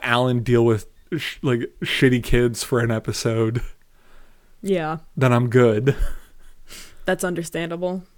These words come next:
Speaker 2: Um,
Speaker 1: But yeah, if it's Komui literally being so jealous that he's going to destroy the world.
Speaker 2: That's funny. <laughs> Um, but we get,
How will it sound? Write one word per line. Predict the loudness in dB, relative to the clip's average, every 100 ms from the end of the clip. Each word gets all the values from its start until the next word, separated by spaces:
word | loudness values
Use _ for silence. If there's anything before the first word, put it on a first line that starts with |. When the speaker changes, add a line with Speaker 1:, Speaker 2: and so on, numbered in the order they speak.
| _ _ _ _ _ _ -8
Speaker 2:
Um, | -6 -6 -10 -12 -16 -18 -20 _ _ _ _ _ _ _ _ -4
Speaker 1:
But | 2
yeah, | 2
if | 2
it's | -2
Komui | 0 2 4 4
literally | 6 6 6 4
being | 4 2 0
so | 2 0
jealous | 2 2 2 0 0
that | -2
he's | 0
going | 0 0 0
to | -2
destroy | -2 -2 -2 -4 0 2
the | 2
world. | 0 0 2 2 2 2
Speaker 2:
That's | 0 0
funny. | -4 -18 -20 -12 -8 -8 -10 -8 -4 -4 -2 -4 -4
<laughs> | -6 -12 -6
Um, | -2 -2 -2 -6 -10 -16 _ _ _ -20 -20 -20 _ _ _ _ _ _ _ _ -16 0
but | 2
we | 4 0
get, | 2 2 2 -2